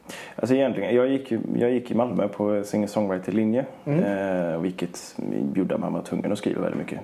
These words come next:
Speaker 1: Men jag
Speaker 2: Mm.
Speaker 1: var väldigt inne i musiken och satt och skrev hela tiden. Ehm, och liksom bearbetade fram ett gäng låtar och, eh, sen hade vi vår, så här, examensspelning, eller, mm, sista, eh, slutprojektspelning, så. Ehm,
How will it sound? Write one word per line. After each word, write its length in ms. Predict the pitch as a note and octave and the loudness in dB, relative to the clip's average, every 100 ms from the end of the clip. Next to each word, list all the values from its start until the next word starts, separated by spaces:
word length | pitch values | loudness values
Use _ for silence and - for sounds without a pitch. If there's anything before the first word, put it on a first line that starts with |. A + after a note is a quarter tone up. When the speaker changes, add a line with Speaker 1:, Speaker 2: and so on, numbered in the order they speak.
| - | -4
Speaker 1:
Men 160 | - | 0
jag 100 | F#2+ | 2
Speaker 2:
Mm. 60 | F#2 | 2
Speaker 1:
var 40 | E2 | 2
väldigt 260 | G2 F2 | 0 0
inne 200 | F2 E2+ | 0 0
i 80 | D2 | 0
musiken 420 | C#2+ - - - | -2 -4 -6 -6
och 60 | A#1+ | -8
satt 240 | - - | -8 -14
och 60 | - | -12
skrev 240 | - - - | -8 -6 -4
hela 140 | A#1+ | -4
tiden. 300 | - - - - | -2 -4 -4 -6
Ehm, 440 | - G2 F2 - - - - - - - - - - - | -4 -2 -2 -4 -6 -10 -20 -20 -20 -20 -20 -20 -18 -16
och 280 | - - - | -16 -6 0
liksom 280 | G#2 G2+ F#2+ | 0 2 2
bearbetade 420 | F#2+ F#2+ G2 G2 | 2 2 0 0
fram 220 | F#2+ F#2 | -2 0
ett 180 | F#2+ F#2 | -2 -2
gäng 160 | G2 G2 | -2 2
låtar 600 | G#2+ G2+ - C#3 C#3 - | 0 0 0 0 0 -4
och, 300 | G#2+ - - | -8 -6 0
eh, 340 | G#2+ G#2 G#2 G2+ - - - - - - - | 2 4 2 -4 -10 -18 -18 -18 -18 -20 -18
sen 200 | - A2 | 0 2
hade 100 | A2 G2+ | 2 0
vi 40 | |
vår, 220 | F#2+ F2+ | 0 0
så 120 | E2+ | -2
här, 80 | D#2+ | -6
examensspelning, 840 | - - A2 G2 - G#2 G2 G2+ A2 | -2 0 0 0 0 0 2 0 -2
eller, 360 | G#2+ G2 G#2 G2+ | -2 0 0 0
mm, 160 | G2 | -4
sista, 300 | F2+ G2+ - | -4 -4 -4
eh, 580 | F#2 - - - - - | -4 -6 -8 -6 -6 -8
slutprojektspelning, 1120 | - - G2+ - G2 F#2+ F#2 - G2 F#2 G2+ | -8 -10 -10 -8 -6 -6 -6 -2 0 0 -2
så. 180 | G#2 G#2 G#2+ G#2 | -2 -4 -4 0
Ehm, 840 | G#2 G2 G2 G2 G2 F#2+ E2 | 0 2 0 0 -2 -2 -2